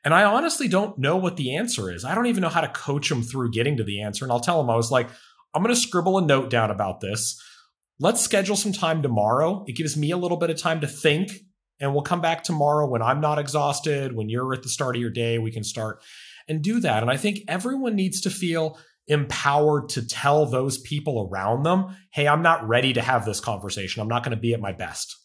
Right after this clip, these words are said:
Let's make sure we do it tomorrow." And everyone else needs to be willing to accept that, that very few things in our day are, like, so urgent we have to do them right now.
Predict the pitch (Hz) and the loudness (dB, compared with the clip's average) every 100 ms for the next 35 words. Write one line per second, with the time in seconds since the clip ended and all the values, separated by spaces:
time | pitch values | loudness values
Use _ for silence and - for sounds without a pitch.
0 | _ - 156 147 156 131 120 113 - 113 | _ -8 -4 -2 -2 -2 -2 -4 -6 0
1 | 127 143 139 139 139 - - - - 151 | 2 4 4 2 -2 -12 -20 -20 -4 0
2 | 180 202 185 156 165 170 151 - 135 117 | 2 2 4 4 4 0 -2 -2 0 0
3 | 127 131 117 98 - 120 98 - 80 - | 0 0 -2 -2 -2 -2 -2 -8 -16 -18
4 | _ 123 120 - - 139 196 226 214 - | _ 0 0 -4 -10 0 2 2 0 -2
5 | 175 175 - 131 143 139 123 107 95 110 | -4 -4 -2 -2 0 0 0 0 0 0
6 | 123 117 107 101 95 - - 113 110 101 | 2 0 -2 -4 -2 -2 2 2 0 -2
7 | 98 110 92 92 107 92 98 95 90 82 | -4 -4 -6 -2 -2 -2 -6 -8 -8 -12
8 | 82 85 - | -14 -16 -20